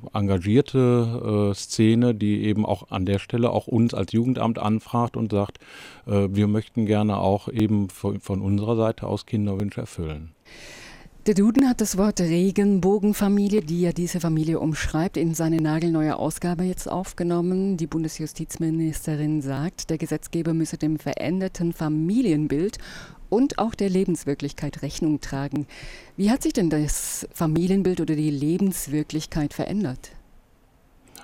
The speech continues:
Speaker 1: Also wir sind hier Großstadt Köln und da können wir natürlich sagen, wir stellen fest, dass, ich sag mal, der tradierte Familienbegriff, eine stabile Partnerschaft,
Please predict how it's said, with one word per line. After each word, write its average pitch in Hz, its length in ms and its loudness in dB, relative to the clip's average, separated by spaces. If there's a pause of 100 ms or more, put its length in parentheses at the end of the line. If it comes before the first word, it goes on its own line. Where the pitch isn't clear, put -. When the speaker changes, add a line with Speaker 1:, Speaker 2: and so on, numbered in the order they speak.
Speaker 1:
Also 92 260 -4
wir 101 220 4
sind 101 300 0
hier 101 560 4 (100)
Großstadt 98 520 0
Köln 104 500 2
und 95 220 -4
da 90 120 -2
können 98 420 0
wir 95 80 0
natürlich 98 720 0
sagen, 92 600 0
wir 95 320 2 (220)
stellen 98 460 0
fest, - 320 -6
dass, - 240 -6
ich - 100 -12
sag 92 160 -4
mal, 90 120 -2
der 87 120 -2
tradierte 95 580 -2
Familienbegriff, 98 960 -2
eine 92 120 -4
stabile 98 520 0
Partnerschaft, 98 840 -2